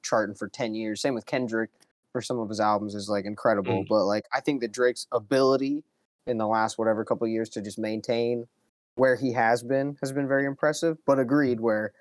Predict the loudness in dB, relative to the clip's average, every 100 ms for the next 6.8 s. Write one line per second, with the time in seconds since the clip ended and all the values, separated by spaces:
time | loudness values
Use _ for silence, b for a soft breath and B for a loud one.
0 | b _ _ -2 0 0 2 2 2 2
1 | 0 2 0 0 2 4 4 2 0 -2
2 | -4 _ _ _ _ -2 0 4 2 2
3 | 0 2 4 4 4 2 -2 2 4 4
4 | 2 -4 _ _ 0 2 4 2 2 2
5 | 2 2 2 2 2 4 4 2 0 2
6 | 2 2 2 0 0 -4 _ -20